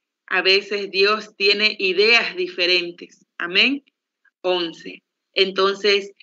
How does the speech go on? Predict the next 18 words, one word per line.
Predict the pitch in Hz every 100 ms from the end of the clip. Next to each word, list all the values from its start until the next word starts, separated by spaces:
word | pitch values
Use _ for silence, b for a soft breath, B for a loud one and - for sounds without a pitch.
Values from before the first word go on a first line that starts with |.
| b -
ella | 196 214 262
sabía | 254 233 202 220 208 175 160
que | 185
si | 180 180
podía | - 180 175 240 233
hacer | 190 202 190
que | - 180
Zaqueo, | - 175 - 208 190 160 - _ B B _
sabiendo | - 214 185 190 196 233 240 190
que | - 175 185
él | 208 -
era | 196 196 185
un | 185 190
hombre | 196 208 190 175
de | 175
corazón | 180 175 175 208 202
honesto, | 190 220 208 _ 175 190 - _ _ -
ahora, | 185 185 175